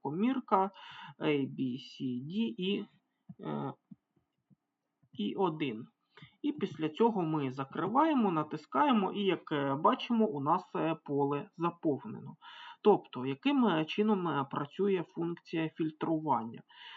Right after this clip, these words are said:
Е, на першому етапі ми повинні виділити діапазон імен. Е, на другому етапі ми виділяємо діапазон посад. Е, далі ми повинні вказати ту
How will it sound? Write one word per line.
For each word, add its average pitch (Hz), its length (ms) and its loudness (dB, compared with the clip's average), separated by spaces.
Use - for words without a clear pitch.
Е, 139 200 0
на 170 120 4
першому 175 800 0
етапі 131 520 0
ми 214 240 6
повинні 185 880 0
виділити 180 800 0
діапазон 147 720 -2
імен. 156 400 0
Е, 143 240 0
на 170 160 4
другому 156 580 2
етапі 240 400 0
ми 208 240 2
виділяємо 175 800 0
діапазон 139 800 -2
посад. 156 440 -2
Е, 143 220 0
далі 247 320 8
ми 180 180 2
повинні 160 600 -2
вказати 143 1000 0
ту 143 340 0